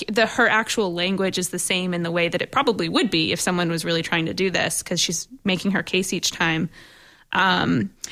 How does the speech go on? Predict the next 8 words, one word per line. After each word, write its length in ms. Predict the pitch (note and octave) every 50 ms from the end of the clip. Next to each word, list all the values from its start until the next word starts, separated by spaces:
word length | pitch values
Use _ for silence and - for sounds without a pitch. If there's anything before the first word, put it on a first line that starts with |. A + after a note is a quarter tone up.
| - -
and 200 | C#4+ D4 D4+ D4+
then 140 | E4 F4+ G4+
you 80 | G4+
get 120 | D4+ D4 -
to 100 | C#4 B3+
see 360 | - C4+ B3 A#3+ A3+ - - _ _ _ _ _ _ _ _ _ _ _ _ _ _ _
pretty 260 | - - G#4+ C#5+ E4
varied 520 | A3+ G3+ G3+ A3+ A#3+ B3 A#3+ G#3+ G3 A3